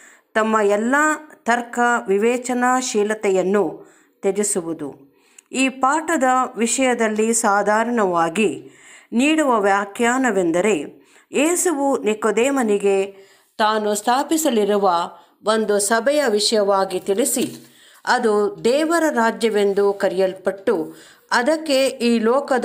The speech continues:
ಯಾವ ರಾಜ್ಯಗಳಿಗೂ ಹೋಲಿಕೆ ಇರುವುದಿಲ್ಲವೆಂದು, ಇಲ್ಲವೇ ಯಾವ ಬಗೆಯ ಆಡಳಿತಗಳಿಗೂ ಇದು ಸಂಬಂಧಿಸಿರುವುದಿಲ್ಲವೆಂದು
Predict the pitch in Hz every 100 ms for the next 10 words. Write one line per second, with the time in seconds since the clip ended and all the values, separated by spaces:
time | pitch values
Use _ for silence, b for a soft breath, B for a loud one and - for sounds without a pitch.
0 | 226 202 202 233 277 254 214 196 202 202
1 | 214 247 247 175 B B B B - 247
2 | 294 320 320 285 196 233 269 262 240 214
3 | 208 190 190 196 208 156 160 b b b
4 | 233 277 302 208 202 196 196 - _ -
5 | 220 262 294 277 240 233 240 233 233 202
6 | 220 226 220 220 196 190 202 202 240 240
7 | 196 196 185 185 B B B - 233 226
8 | 233 240 240 240 220 233 220 202 208 262
9 | 233 202 185 180 160 160